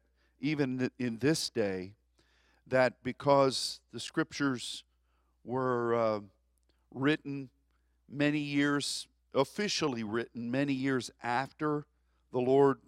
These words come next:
rose into heaven, that they aren't accurate. There was one account that says that even the Greek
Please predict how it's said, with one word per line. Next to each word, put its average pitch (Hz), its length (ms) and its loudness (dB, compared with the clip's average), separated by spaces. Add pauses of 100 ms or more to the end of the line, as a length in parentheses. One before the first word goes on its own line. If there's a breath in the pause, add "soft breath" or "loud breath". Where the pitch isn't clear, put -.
(320)
rose 135 400 2
into 123 180 -2
heaven, 135 460 0 (720)
that 127 260 0
they 135 160 0
aren't 131 320 4
accurate. 139 580 2 (320)
There 156 120 -2
was 139 340 -2
one 156 280 4
account 131 500 -2
that 123 120 -12
says 131 540 2 (460)
that 131 240 0 (160)
even 147 440 -2 (340)
the 139 120 -2
Greek 147 640 -2